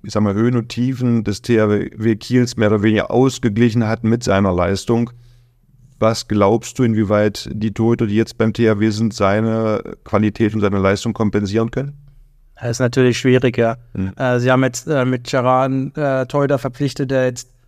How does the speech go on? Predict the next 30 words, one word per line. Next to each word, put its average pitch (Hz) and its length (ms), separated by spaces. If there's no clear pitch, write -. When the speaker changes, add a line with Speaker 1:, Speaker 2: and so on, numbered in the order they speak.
Speaker 2:
anscheinend 135 440
längerer 139 340
Zeit 139 340
ausfällt, 143 600
äh, 123 480
was 131 200
natürlich 135 440
auch 139 100
nicht 135 300
bekannt 139 440
war. 143 240
Ja, 123 140
man 127 200
hat 127 160
von 131 300
Wochen 139 280
gerechnet, 139 440
jetzt 123 160
sind's 127 260
Monate 139 420
inzwischen. 143 560
Jetzt - 140
haben 143 160
sie, 135 160
äh, 135 220
einen 139 540
französischen 135 580
Torhüter 135 260
Speaker 1:
Mhm. 123 40
Speaker 2:
nachverpflichtet. 143 800